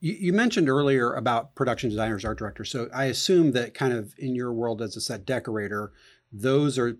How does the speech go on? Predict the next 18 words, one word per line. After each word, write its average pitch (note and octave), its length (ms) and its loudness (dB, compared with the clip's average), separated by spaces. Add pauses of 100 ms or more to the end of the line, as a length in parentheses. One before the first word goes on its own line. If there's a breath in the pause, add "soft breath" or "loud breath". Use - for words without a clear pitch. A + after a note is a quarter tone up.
maybe, D3+ 480 2
I'm B2+ 160 2
assuming, A2+ 560 2
tell C#3+ 140 0
me C3+ 100 4
I'm A#2 160 2
wrong A2+ 180 -2
here, G2 300 -6 (160)
that B2+ 260 -8
those C3+ 220 0
are D3 60 -2
the B2 100 0
two D3 180 -2
you B2+ 140 0
work B2 220 -4
most B2+ 260 -4
closely D#3 460 0
with A3+ 400 -8